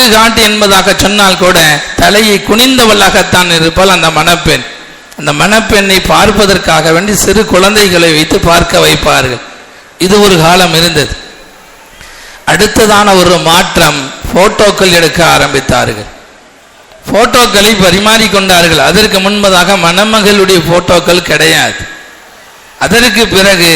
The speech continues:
மணமகனுடைய வீட்டை சார்ந்தவர்கள் செல்போனிலே படம் எடுக்க ஆரம்பித்தார்கள். அந்த படத்தை, போட்டோவை எடுத்து சென்று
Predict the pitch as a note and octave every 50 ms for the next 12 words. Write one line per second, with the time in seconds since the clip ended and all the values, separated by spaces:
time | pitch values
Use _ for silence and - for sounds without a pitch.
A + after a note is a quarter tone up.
0 | D3+ C#3 D3 D3+ C#3+ C#3 D#3 E3+ F3+ G3 A3 A3+ G#3 G3+ F#3+ F3+ F#3 G#3+ G#3 G#3
1 | G#3 G3 F#3 E3+ E3 F#3 G3+ G3 G3+ G3 G3 F3 - - F3 F3 F3+ F#3 F3 E3
2 | D#3+ D#3+ E3+ F#3+ F#3+ F#3+ - - - F#3 G#3 A3 G#3 G3 A3 A3 G#3+ G3+ G3 F#3+
3 | F#3+ G3 G3 F#3+ F3+ E3 E3+ F#3 F#3 F#3 F3 D#3+ D#3+ - F3+ E3+ D#3 D3+ D3+ D#3
4 | D3+ D3+ C#3 - - C#3+ C#3 C3+ C3 B2 A#2+ - - - - - - - - -
5 | - - - - D#3+ F3+ G#3+ A#3 A#3 A3 E3+ E3 E3+ F3+ F#3+ G3 F#3+ - - F3+
6 | F3+ E3 C#3 C3+ - - - - - F#3 G#3+ A#3 G3+ - G#3+ G3 F#3+ F#3+ F#3+ F3+
7 | E3 E3 F3 G3+ G3 - G3 F#3 F3 - F3+ D3+ C#3+ D3 D3 D3+ E3+ F#3